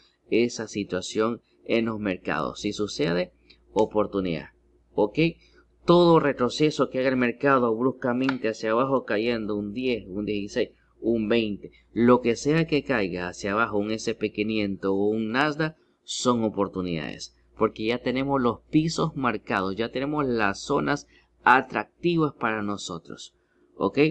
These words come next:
Las zonas que estamos esperando, ya conocemos el movimiento del mercado que estos instrumentos hicieron para seguir subiendo. Si no, solo fíjate dónde los tenemos en este momento, casi tocando los all-time high nuevamente. ¿Ok?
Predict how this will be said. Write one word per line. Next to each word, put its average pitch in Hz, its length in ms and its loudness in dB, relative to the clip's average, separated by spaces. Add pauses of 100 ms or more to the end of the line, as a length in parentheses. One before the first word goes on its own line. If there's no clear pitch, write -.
(100)
Las 107 240 0
zonas 139 240 0
que 135 80 -8
estamos 131 360 -2
esperando, 156 540 -2 (240)
ya 135 140 2
conocemos 135 520 2
el 127 80 2
movimiento 123 680 0
del 113 160 0
mercado 98 680 -2 (400)
que 139 120 2
estos 160 220 2
instrumentos 131 560 -2
hicieron 120 420 -2
para 107 220 0
seguir 107 380 -4
subiendo. 165 580 0 (200)
Si 120 220 -2
no, 143 200 2
solo 131 280 2
fíjate 139 420 -2
dónde 127 260 -2
los 123 120 -4
tenemos 120 420 -2
en 113 120 -2
este 113 260 -4
momento, 98 500 -2 (260)
casi 147 360 0
tocando 151 640 0
los 143 220 0
all-time 131 280 -2
high 117 340 -6 (300)
nuevamente. 98 920 0 (800)
¿Ok? 98 220 -4